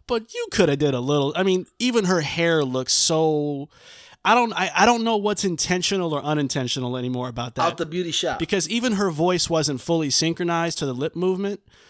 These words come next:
Speaker 1: Um, and I
Speaker 2: Yeah.
Speaker 1: can't tell, is that just an A I thing you're trying to show me? Is the hair supposed to look fake? Or are the eyes supposed to look that obviously like contacts? Like, what, what, what, what are you actually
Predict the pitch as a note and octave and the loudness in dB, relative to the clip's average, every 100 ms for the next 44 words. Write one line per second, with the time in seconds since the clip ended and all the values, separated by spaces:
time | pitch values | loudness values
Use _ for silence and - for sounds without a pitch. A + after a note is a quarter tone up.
0 | - _ - C#3+ C#3 C3+ C3 - _ - | -20 _ -2 0 2 0 -2 -8 _ -4
1 | D#3 E3+ E3 F3+ - E3+ C#3+ C#3+ D3+ C#3 | 0 0 0 -4 -2 -4 -4 -4 -4 -4
2 | C3 C#3 C#3 C3+ C#3+ - D3 C#3+ - C#3+ | -4 -4 -2 0 -2 -2 -4 -2 -2 0
3 | C#3 C#3 D#3+ C#3+ D3 C#3+ C#3 C3 A#2+ C#3+ | 0 -2 0 0 -2 -4 -4 -6 -4 -4
4 | C3 A#2+ - D3+ C#3+ C#3+ D3 - D#3 D3 | -2 -2 0 0 0 -2 -4 -4 -2 -2
5 | - B2+ G#2+ B2 B2+ C3 C3+ C3+ - D3 | -4 -8 -6 -4 -2 0 2 2 0 0
6 | D3+ D3 D3 C#3 - C#3+ C#3 - - - | -2 -2 -4 -6 -4 -2 -2 -6 -18 -18
7 | _ _ - D3 E3 D#3+ D#3+ D#3 E3+ D3+ | _ _ 0 6 6 6 4 4 4 2
8 | D3+ - D#3+ D#3+ D#3 E3 D#3+ - D3+ C#3+ | 0 2 2 2 0 0 0 -2 -2 0
9 | E3 D3+ F#3 F3+ D3+ D#3 C#3 E3+ G3 D#3 | -2 0 0 -2 -8 -12 -4 -2 0 0
10 | F#3+ G#3 G3 D#3+ D#3+ - E3 D#3 D3 | -2 -2 -4 -2 -2 -2 -2 -2 -4